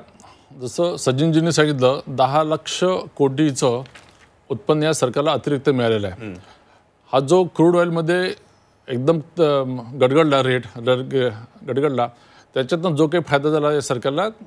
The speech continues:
Speaker 1: तो दहा लाख कोटीचा आहेच. विषय असा आहे की त्या दहा लाख कोटीच्या सरकारने केलं काय? या दहा लाख कोटीच्या माध्यमातनं अनेक प्रकारचे विकासाचे कामं संपूर्ण भारतभर झाले.
Speaker 2: हम्म.
Speaker 1: नंतर आपला जो जीडीपी आहे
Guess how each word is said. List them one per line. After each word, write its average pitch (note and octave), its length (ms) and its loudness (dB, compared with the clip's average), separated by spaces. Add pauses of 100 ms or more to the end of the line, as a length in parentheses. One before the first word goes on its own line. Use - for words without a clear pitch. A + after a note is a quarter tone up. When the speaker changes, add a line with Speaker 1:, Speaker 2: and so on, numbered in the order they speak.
(220)
Speaker 1:
तो D#3+ 60 -4
दहा B2+ 220 0
लाख D3+ 100 0
कोटीचा D3+ 360 0
आहेच. A#2+ 280 -4 (1400)
विषय C3+ 200 4
असा G#3 160 2
आहे G3 80 2
की G#3+ 60 -2
त्या G#3 100 2
दहा D#3 180 0
लाख G#3 80 2
कोटीच्या G3+ 360 0
सरकारने G3 320 -2
केलं G#3 200 2
काय? C3 200 -6 (680)
या F3 120 2
दहा D3 300 2
लाख F#3 100 0 (180)
कोटीच्या D#3+ 340 0
माध्यमातनं C3 840 -2 (400)
अनेक D#3+ 300 -2
प्रकारचे D3+ 380 2
विकासाचे D3+ 540 0
कामं D3+ 320 0
संपूर्ण D#3+ 340 0
भारतभर D3 380 0
झाले. A#2 240 -4
Speaker 2:
हम्म. G#2+ 300 -16 (720)
Speaker 1:
नंतर C#3 320 2
आपला E3+ 260 2
जो F3+ 120 0
जीडीपी E3 500 2
आहे C3+ 180 2